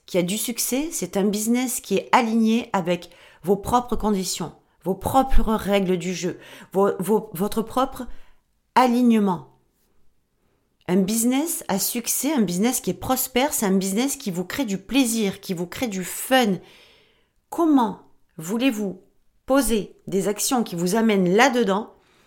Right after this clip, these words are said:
si en amont, vous croyez des choses qui vont à l'encontre de votre, euh, de vos désirs ?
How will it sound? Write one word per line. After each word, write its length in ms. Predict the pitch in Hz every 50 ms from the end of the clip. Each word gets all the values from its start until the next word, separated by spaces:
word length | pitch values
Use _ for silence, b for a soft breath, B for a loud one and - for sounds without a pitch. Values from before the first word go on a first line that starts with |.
| b b b
si 280 | - - - - 254 247
en 240 | 220 220 220 240 269
amont, 380 | 277 269 233 208 185 196 - - - _ _ _ _ _ _ _ _ _ _ _ _ _ _ _ -
vous 380 | 180 196 233 285 302 294 302 -
croyez 640 | - - 127 240 226 202 185 202 220 226 - - - _ _ _ _ _ -
des 160 | 165 190 214
choses 340 | 202 - 226 220 226 220 220
qui 160 | - - 208
vont 220 | 180 202 208 214 214
à 120 | - 170 160
l'encontre 800 | 165 185 202 208 202 190 196 - 170 156 170 170 - - 175 175 _ -
de 200 | - 139 135 170
votre, 560 | 170 151 139 151 160 156 156 - - - 160
euh, 520 | 156 147 147 143 139 139 139 135 131 135 131
de 100 | 139 165
vos 140 | 143 160 165
désirs ? 400 | 165 160 156 139 - - -